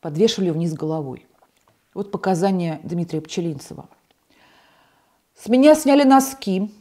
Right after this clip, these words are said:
стянули штаны и трусы до колен. На голову надели подшлемник и застегнули под подбородком. Конвойный обмотал большие пальцы моих ног проводами. В рот пытались засунуть кляп, но я не открыл его, и потому кляп примотали скотчем.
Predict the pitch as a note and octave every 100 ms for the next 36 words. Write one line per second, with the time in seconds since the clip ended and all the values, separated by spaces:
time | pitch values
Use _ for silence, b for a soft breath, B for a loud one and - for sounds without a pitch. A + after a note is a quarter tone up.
0 | _ _ _ _ - A3+ C4 B3+ - A#3+
1 | C4+ D#4 G3+ A3 G#3+ B3+ G#3 G#3+ A3+ A3
2 | E3+ B2+ C3+ b b b b G#3 A3+ C4
3 | D4 A3+ G#3 C4 C4+ B3+ A#3 - C4+ E4
4 | C#4 - A3+ B3 A3+ A#3+ B3+ B3+ - G3
5 | G3 C4+ G3 - - - B - A#3 A#3
6 | A#3+ D#4 A#3+ G#3 G3 G#3 A#3+ G#3 G#3 G#3
7 | A3+ A3+ G#3 G3+ G3+ F#3+ G3 A#3 A#3 G#3
8 | G3+ G#3+ F#3 C#3+ A#2+ - _ b b b
9 | b - A#3 E4 A#3 C4+ C4 A3+ G#3+ G#3
10 | C4+ B3+ B3 - C#4 B3 D#3 - - b
11 | b b G#3+ C#4 C#4+ C#4+ C#4 G#3 D#3+ C#3
12 | A#2+ - _ _ _ - G3 A3+ A#3 A#3+
13 | C#4+ A#3+ G3 G3 A3 G3 G3 - D3+ -
14 | - -